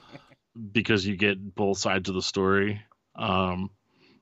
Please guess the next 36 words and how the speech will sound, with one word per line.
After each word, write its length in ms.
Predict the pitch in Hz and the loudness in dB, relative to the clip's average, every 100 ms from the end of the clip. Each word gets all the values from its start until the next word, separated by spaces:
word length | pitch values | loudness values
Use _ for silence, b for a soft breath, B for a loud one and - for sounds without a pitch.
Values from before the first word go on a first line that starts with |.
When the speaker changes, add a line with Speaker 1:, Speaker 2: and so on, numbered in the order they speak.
| - | -2
Speaker 2:
I 120 | 107 | 2
just 180 | 104 - | 2 2
found 240 | 101 98 | 2 2
his 180 | 98 87 | 2 2
insight 400 | 95 - 95 90 | 2 2 0 0
to 80 | 85 | 0
be 240 | 90 85 | 0 0
cool. 400 | - 95 87 87 | -2 0 2 2
I, 100 | 90 | 2
I 200 | 87 90 | 0 0
like, 280 | 92 87 87 92 | 0 2 0 2
really 220 | 92 87 | 2 2
liked 240 | 85 80 | 0 -4
the 80 | 90 | -6
part 300 | - 90 85 | -2 -2 0
where 100 | 92 | 0
he 140 | 92 | 4
was 160 | 87 87 | 4 4
like, 340 | 90 92 92 | 2 2 0
I, 120 | 95 104 | 0 -2
you 200 | - 95 | 2 4
know, 60 | |
"You 100 | 90 | 4
guys 220 | 92 107 | 6 4
saying 300 | - 110 95 | 4 4 4
this 200 | 87 87 | 2 0
is 100 | 90 | -2
a 60 | 87 | -2
party 300 | - 101 95 | 2 4 6
record, 300 | 87 82 90 | 4 2 0
but 80 | 90 | 2
I 40 | |
don't 140 | 92 90 | 0 2
hear 160 | 101 | 2
this 140 | 90 - | 2 0
party. 440 | 101 98 87 87 | 2 2 2 0